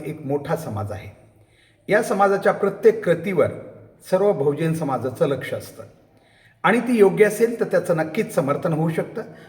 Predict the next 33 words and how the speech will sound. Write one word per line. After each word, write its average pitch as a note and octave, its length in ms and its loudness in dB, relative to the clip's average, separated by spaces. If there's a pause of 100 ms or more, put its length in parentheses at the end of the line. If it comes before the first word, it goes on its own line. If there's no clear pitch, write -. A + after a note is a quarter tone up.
(120)
मात्र C4+ 280 2
ती C4 160 -4
जर B3+ 140 4
कदाचित A3+ 380 0 (160)
अयोग्य G#3+ 320 6
असेल B2 480 -4 (260)
तर C#3+ 40 -6
कदाचित D#3 440 0 (520)
त्याच्याकडं F3 380 0
वेगळ्या E3 320 2
नजरेनं D#3+ 460 0
बघितलं B2+ 320 -4
जाऊ G#2+ 200 -2
शकतं G2+ 320 -10 (420)
आणि C#3+ 140 -2
यामुळं D3 380 2 (300)
मराठा G3 320 2
समाजानं F#3+ 520 2 (460)
जेव्हा F3 220 2
जेव्हा A3+ 320 0
अशा G3 200 2
प्रकारची F3+ 460 -2
कोणतीही F3 440 -2
कृती D#3+ 640 -8 (200)
समाजाच्या G#3 500 2
वतीनं, D#3 400 -2 (440)
मग E3 240 -4
ते F#3+ 80 6
व्यक्ती D#3 380 0
असतील A3+ 340 -2
किंवा B3 220 0
समाज C3 360 -2
असेल, G#2+ 320 -6